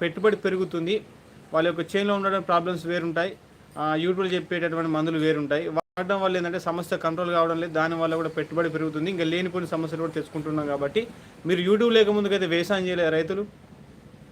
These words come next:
వ్యవసాయం అనేది YouTube లే-, YouTube లేకముందు కూడా చేస్తున్నాం. కాబట్టి ఆ రోజులలో మీరు వాడినటువంటి మందులు ఏంటి, మరి ఇప్పుడు మనం ఏ మందులు వాడుతున్నాం, దేని మీద ఆధారపడుతున్నాం అని చెప్పి కొంచెం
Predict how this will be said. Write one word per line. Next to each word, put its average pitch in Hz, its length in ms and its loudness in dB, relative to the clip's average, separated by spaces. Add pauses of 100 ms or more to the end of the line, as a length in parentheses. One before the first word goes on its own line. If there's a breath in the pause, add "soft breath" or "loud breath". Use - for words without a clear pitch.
(260)
వ్యవసాయం 180 400 4
అనేది 190 260 0
YouTube 196 260 4
లే-, 190 380 2
YouTube 185 200 2
లేకముందు 180 420 -2
కూడా 180 140 0
చేస్తున్నాం. 165 380 0
కాబట్టి 156 400 0 (400 loud breath)
ఆ 147 160 6
రోజులలో 208 360 6
మీరు 202 180 4
వాడినటువంటి 175 380 2
మందులు 170 300 0
ఏంటి, 147 240 0 (100)
మరి 156 160 0
ఇప్పుడు 170 180 -2
మనం 175 140 0
ఏ 165 120 2
మందులు 180 300 0
వాడుతున్నాం, 156 500 4
దేని 170 160 2
మీద 185 80 0
ఆధారపడుతున్నాం 160 600 2
అని 147 60 0
చెప్పి 147 160 -2
కొంచెం 156 320 0